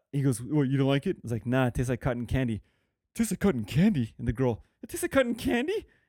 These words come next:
the fat Asian guy comes out, "What it tastes like?" "So it tastes like cotton candy." <laughs> This whole big thing. "Oh, really?" I was like, "Yeah," and I have it sitting on my table. I open the root beer. He goes, "Hey, uh,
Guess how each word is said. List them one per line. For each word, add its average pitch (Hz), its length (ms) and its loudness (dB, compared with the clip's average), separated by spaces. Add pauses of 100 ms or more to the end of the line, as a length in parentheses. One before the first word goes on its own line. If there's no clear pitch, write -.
(120)
the 135 80 -2
fat 139 240 2
Asian 127 160 -2
guy 131 80 2
comes 123 220 -2
out, 120 180 2 (100)
"What 226 140 -2
it - 100 -20
tastes 359 240 8
like?" 415 300 2 (180)
"So - 140 -4
it 277 80 -2
tastes 262 160 4
like 208 100 4
cotton 233 240 8
candy." 220 560 6
<laughs> 147 60 2 (960)
This 165 140 8
whole 240 180 6
big 226 240 0
thing. 175 480 4 (380)
"Oh, 226 80 6
really?" 233 300 8
I 233 40 2 (560)
was 120 160 -2
like, 123 180 0
"Yeah," 147 280 10
and 143 80 6
I 139 60 4
have 147 180 4
it 143 60 0
sitting 147 260 2
on 131 80 2
my 113 100 2
table. 117 540 0 (840)
I 110 40 -4
open 131 240 2
the 113 100 0
root 123 180 2
beer. 110 240 0 (380)
He 175 80 -2
goes, - 200 -8
"Hey, 262 200 2
uh, 165 180 0